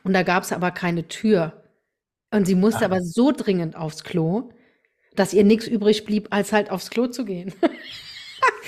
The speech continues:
Speaker 2: Furchtbar.
Speaker 1: Serdar legt gerade die Hände vors Gesicht.
Speaker 2: Es
Speaker 1: Das
Speaker 2: gibt,
Speaker 1: ist
Speaker 2: ich
Speaker 1: eine
Speaker 2: weiß,
Speaker 1: Horrorvorstellung, gell?
Speaker 2: furcht-, es gibt im, äh, Hotel, immer wenn ich mit, äh, Leuten im Hotelzimmer war, meine, eins meiner Horrordinger wird überhaupt war,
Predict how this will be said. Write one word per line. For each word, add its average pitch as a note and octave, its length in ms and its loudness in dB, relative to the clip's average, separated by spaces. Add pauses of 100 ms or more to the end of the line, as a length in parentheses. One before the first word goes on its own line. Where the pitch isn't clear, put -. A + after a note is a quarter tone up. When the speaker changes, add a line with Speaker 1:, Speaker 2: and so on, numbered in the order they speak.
Speaker 2:
Furchtbar. D#3+ 320 8
Speaker 1:
Serdar G#2+ 160 4
legt A#3+ 240 2
gerade B3+ 260 2
die - 380 2
Hände C4+ 260 2 (100)
vors - 580 -10
Gesicht. D4 380 0 (240)
Speaker 2:
Es C3+ 120 0
Speaker 1:
Das - 60 -6
Speaker 2:
gibt, F3+ 240 4
Speaker 1:
ist - 60 -6
Speaker 2:
ich A3 40 4
Speaker 1:
eine A3+ 160 8
Speaker 2:
weiß, A#3 60 6
Speaker 1:
Horrorvorstellung, F3+ 760 0
gell? F3 220 -4
Speaker 2:
furcht-, E3+ 280 -4
es C3+ 140 0
gibt C3+ 220 0
im, B2 180 0
äh, A#2+ 120 2 (100)
Hotel, B2+ 360 0
immer A#2+ 200 0
wenn A#2 120 0
ich A2 140 -4
mit, G#2+ 300 -4
äh, G2 200 -2
Leuten A#2 280 0
im G#2+ 80 -2
Hotelzimmer G2+ 640 -4
war, G2+ 200 -2
meine, A2 240 -2 (300)
eins C3+ 240 2
meiner A#2+ 340 2
Horrordinger C3 440 4
wird A#2+ 140 2
überhaupt C#3 420 0
war, B2+ 160 0